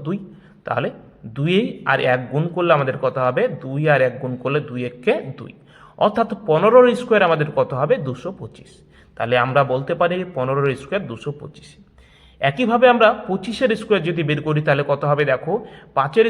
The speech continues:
স্কোয়ার কত হবে? পাঁচের স্কোয়ার পাঁচ পাঁচে পঁচিশ। এবার কি বলেছি, এখানে যে অঙ্কটি থাকবে তার পরের সংখ্যা দিয়ে আমরা গুণ করে দেবো। এখানে দুই আছে, দুইয়ের পরের সংখ্যা কি? তিন। তাহলে দুই আর তিন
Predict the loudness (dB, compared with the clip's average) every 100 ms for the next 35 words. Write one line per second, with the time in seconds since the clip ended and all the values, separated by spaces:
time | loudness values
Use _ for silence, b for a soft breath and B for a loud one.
0 | 2 0 2 2 6 6 6 2 -4 -14
1 | B B B _ -6 -4 -4 -6 0 0
2 | 0 -2 -2 -4 -4 -8 -8 -8 -10 -10
3 | -18 -20 _ _ _ _ _ _ _ _
4 | _ -20 -20 _ _ _ _ _ _ _
5 | _ _ _ _ -2 0 0 2 2 2
6 | -4 -10 B B B -4 0 2 4 6
7 | 6 4 0 0 -8 0 0 0 -2 0
8 | -2 2 2 2 0 2 2 0 -2 2
9 | 2 2 2 2 0 2 4 4 2 -4
10 | B B -8 0 0 0 2 4 4 4
11 | -2 -2 0 2 4 2 2 0 0 -2
12 | -4 0 0 0 B -18 -12 -8 -8 -8
13 | -4 -2 0 0 0 0 2 2 0 -2